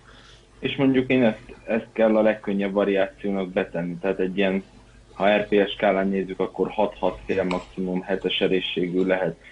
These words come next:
alacsony intenzitással, és akkor nincs az, hogy ez a regenerációt befolyásolná agyonverni, viszont ott van az a vérbőség, az a bedurranás, az izomkapcsolat, tehát amit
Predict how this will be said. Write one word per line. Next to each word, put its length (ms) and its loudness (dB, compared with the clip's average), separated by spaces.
alacsony 480 2
intenzitással, 720 -2
és 120 -2
akkor 220 0
nincs 220 4
az, 140 2
hogy 140 0
ez 140 4
a 80 4
regenerációt 760 -2
befolyásolná 880 -2
agyonverni, 680 2
viszont 340 -2
ott 160 2
van 160 0
az 160 0
a 180 -2
vérbőség, 720 2
az 120 -2
a 220 -4
bedurranás, 840 0
az 160 -4
izomkapcsolat, 880 -2
tehát 180 -6
amit 320 -4